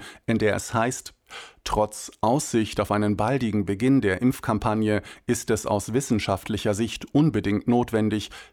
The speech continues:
die weiterhin deutlich zu hohe Anzahl an Neuinfektionen durch einen harten Lockdown schnell und drastisch zu verringern.‘“ Zitat Ende.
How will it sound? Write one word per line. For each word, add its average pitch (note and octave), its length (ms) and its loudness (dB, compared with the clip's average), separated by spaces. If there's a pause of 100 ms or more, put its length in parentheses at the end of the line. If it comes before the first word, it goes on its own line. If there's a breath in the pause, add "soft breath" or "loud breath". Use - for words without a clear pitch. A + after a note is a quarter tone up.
(100)
die A2+ 140 2
weiterhin G#2 560 2
deutlich G#2+ 580 0
zu G2 240 -4
hohe B2+ 300 2
Anzahl A#2+ 460 0
an F#2 180 -4
Neuinfektionen G#2+ 1000 0 (180 loud breath)
durch G#2+ 200 -2
einen G#2+ 320 0
harten C3+ 320 -2
Lockdown G2+ 600 0 (140 loud breath)
schnell G2+ 500 0
und C3+ 220 2
drastisch F#2 600 -4
zu G#2 240 -4
verringern.‘“ B2 640 0 (420)
Zitat A#2 480 -4
Ende. G#2+ 400 -2